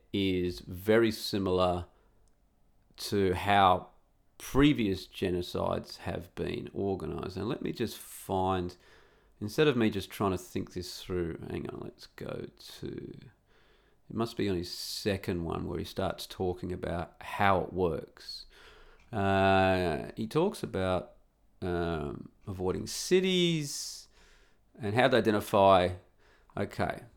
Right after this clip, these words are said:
so here, Today in America, I'm quoting this from metallic man dot com. It's his second post in the series. "Today in America, these are the enemies. White people. Anyone who is friends with white people." So this, these are gonna be the targets of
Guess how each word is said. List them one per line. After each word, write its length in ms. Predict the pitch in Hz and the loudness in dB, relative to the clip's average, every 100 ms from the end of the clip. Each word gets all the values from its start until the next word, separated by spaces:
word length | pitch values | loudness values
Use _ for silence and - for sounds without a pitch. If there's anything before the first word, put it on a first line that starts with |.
| _ _ | _ _
so 320 | - 82 - | -4 -4 -4
here, 260 | - 151 254 | 0 2 2
Today 300 | - 156 196 | 4 6 8
in 60 | 190 | 8
America, 440 | 151 131 120 135 | 6 4 2 2
I'm 100 | 127 | 2
quoting 420 | - 131 110 101 | 4 6 4 0
this 200 | 101 - | -4 -8
from 720 | - 104 95 90 82 98 101 | -4 0 2 0 -4 -2 -2
metallic 480 | 101 - 123 117 110 | -2 0 0 0 0
man 280 | 98 90 90 | -2 -2 -4
dot 260 | 85 - | -6 -8
com. 480 | - - 135 127 120 - _ _ - | -10 0 4 4 0 -10 _ _ -16
It's 100 | - | -10
his 140 | - | -6
second 600 | - - - 120 107 78 | -4 -2 0 0 -2 -6
post 340 | - 90 87 - | -4 -4 -4 -10
in 60 | |
the 80 | 85 | -12
series. 340 | - 90 82 | -6 -6 -6
"Today 300 | - 135 180 | -2 6 8
in 60 | 190 | 8
America, 380 | 135 127 127 107 | 6 4 4 0
these 340 | 101 120 117 | 2 0 0
are 40 | 95 | 0
the 140 | 90 | 0
enemies. 320 | 90 73 - | 0 -4 -2
White 240 | 101 143 - | 2 2 0
people. 340 | 95 - - _ _ _ _ - - - - _ _ _ _ - _ _ _ 127 | -8 -8 -14 _ _ _ _ -20 -20 -20 -20 _ _ _ _ -20 _ _ _ 12
Anyone 260 | 160 165 | 12 12
who 60 | 120 | 10
is 120 | 107 | 6
friends 300 | - 113 107 | 2 2 2
with 160 | 101 95 | -2 0
white 260 | 90 - | -2 -2
people." 380 | - - - - _ _ _ _ - - _ - | -8 -10 -10 -14 _ _ _ _ -20 -20 _ -6
So 100 | 135 | -2
this, 120 | 165 | 0
these 460 | 151 117 120 160 175 | 2 2 4 4 4
are 40 | |
gonna 100 | 143 | 2
be 80 | 110 | 0
the 60 | |
targets 640 | 104 117 107 104 - - - | 0 4 6 4 -2 -8 -6
of 360 | 95 92 92 | 0 2 2